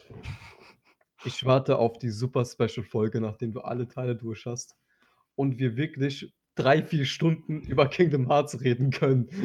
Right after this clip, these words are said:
Speaker 2: weil es bestimmt einfach drei, vier Stunden Material dafür gibt, worüber wir reden können, Alter.
Speaker 1: Ich glaube, es ist am einfachsten, wenn wir, wenn ich ein Spiel fertig gespielt habe, dass wir erst über das reden, dann übers nächste irgendwann,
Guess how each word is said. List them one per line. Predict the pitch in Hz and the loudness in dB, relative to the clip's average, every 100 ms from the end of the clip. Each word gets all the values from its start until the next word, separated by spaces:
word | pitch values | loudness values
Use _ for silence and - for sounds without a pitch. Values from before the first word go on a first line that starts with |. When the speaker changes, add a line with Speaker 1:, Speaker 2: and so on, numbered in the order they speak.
| 123 | 2
Speaker 2:
weil | 127 127 | 4 4
es | 123 - | 2 -4
bestimmt | 135 - 143 131 | -4 -2 -2 0
einfach | 135 131 127 | 0 2 2
drei, | 123 131 131 | 2 0 0
vier | 131 | -2
Stunden | - 135 - | -4 -4 -2
Material | 123 120 117 120 123 | -4 -4 -2 0 2
dafür | 123 123 | 0 -2
gibt, | 113 113 - | -8 -10 -6
worüber | 110 107 107 | -6 -4 -6
wir | 104 | -6
reden | 113 110 | -6 -8
können, | 113 110 | -10 -14
Alter. | 104 92 98 - _ _ _ _ _ _ _ | -14 -14 -18 -20 _ _ _ _ _ _ _
Speaker 1:
Ich | 101 | -10
glaube, | - 117 | -4 -2
es | 127 | 0
ist | |
am | 120 | 0
einfachsten, | 123 120 113 113 113 | 0 2 0 0 -4
wenn | 107 | -4
wir, | 110 98 - | -2 -4 -6
wenn | - | -12
ich | 101 - | -4 0
ein | 135 | 0
Spiel | 135 - | 0 -6
fertig | 127 135 127 101 | 2 2 2 -2
gespielt | - - 113 104 | -10 -12 -10 -6
habe, | 120 | -6
dass | 117 - | -6 -4
wir | |
erst | 113 - | -4 -4
über | 135 117 | -2 0
das | 131 123 - | 2 0 -2
reden, | 110 107 120 - - | -6 -6 -8 -14 -2
dann | 135 151 | 0 2
übers | 127 117 139 | 0 0 -2
nächste | 139 - - | -4 -6 -10
irgendwann, | 107 101 104 | -8 -2 -2